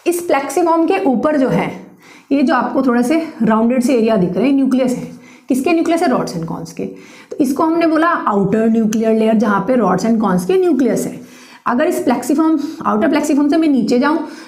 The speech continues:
तो मुझे bipolar cells के nucleus दिखाई दे रहे हैं, तो इसलिए ये इनर nuclear layer है। Outer वाली इधर होगी क्योंकि outer बोल रखा है मैंने, Inner वाली हम क्योंकि इधर की तरफ की चीज़ को inner most लेते हैं।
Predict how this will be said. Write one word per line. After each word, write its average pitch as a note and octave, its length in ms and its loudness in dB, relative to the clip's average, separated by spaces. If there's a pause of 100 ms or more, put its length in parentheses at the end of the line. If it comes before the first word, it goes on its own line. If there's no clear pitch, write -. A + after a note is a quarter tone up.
तो F4+ 80 0
मुझे F#4+ 180 2
bipolar G#3+ 460 2
cells G#3 320 0
के A#3+ 100 2
nucleus A3 320 2
दिखाई G#3+ 280 0
दे G#3+ 140 2
रहे G#3+ 120 0
हैं, B3 120 -2 (240)
तो - 60 -4
इसलिए D#4+ 300 0
ये E4 100 2
इनर G#3+ 340 0
nuclear F#3 440 2
layer F#3 220 2
है। G3+ 200 -2
Outer C4+ 280 0
वाली D#4 220 2
इधर D4+ 140 2
होगी D#4+ 180 2
क्योंकि D4+ 180 2
outer A3 260 0
बोल A#3 180 2
रखा A#3 200 -2
है A3+ 60 2
मैंने, A#3 180 2
Inner D4+ 300 0
वाली D4+ 180 2
हम C#4 200 2
क्योंकि C#4+ 200 2
इधर B3 160 0
की C#4 80 -2
तरफ B3 200 0
की C4 60 -2
चीज़ A#3+ 220 0
को A#3 120 -2
inner G3 180 0
most E3+ 260 -6
लेते E3 240 -10
हैं। F3 160 -14